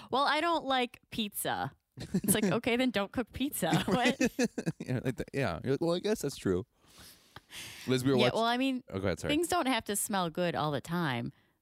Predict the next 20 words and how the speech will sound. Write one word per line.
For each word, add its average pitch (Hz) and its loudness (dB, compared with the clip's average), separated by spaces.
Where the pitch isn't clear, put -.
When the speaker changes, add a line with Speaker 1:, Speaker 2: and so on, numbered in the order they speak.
Speaker 1:
There's 220 0
Speaker 2:
Yeah. 233 -4
Speaker 1:
just, - -2
like, 202 -2
natural 156 -2
scents. 147 -2
Like, 175 -2
you 196 2
don't 208 2
have 220 -2
to, 214 0
like, 165 0
have 185 -2
a 170 0
pleasant 175 -2
nose 143 2
experience 131 -2
in 135 -4
every 135 -2
room. 131 0